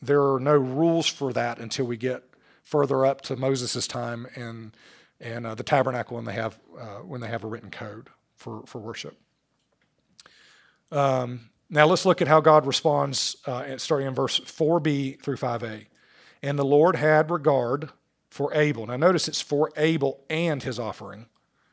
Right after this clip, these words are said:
"But for Cain and his offering he had no regard." But why?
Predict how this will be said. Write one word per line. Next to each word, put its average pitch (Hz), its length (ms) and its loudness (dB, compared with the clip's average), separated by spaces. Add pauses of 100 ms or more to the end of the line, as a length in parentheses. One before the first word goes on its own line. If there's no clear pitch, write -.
(480)
"But 151 160 2
for 147 160 -6
Cain 156 480 -2
and 127 120 -6
his 151 200 0
offering 131 400 -2
he 120 160 -6
had 110 200 -4
no 120 80 -6
regard." 107 540 -8 (680)
But 131 80 -6
why? 120 380 -6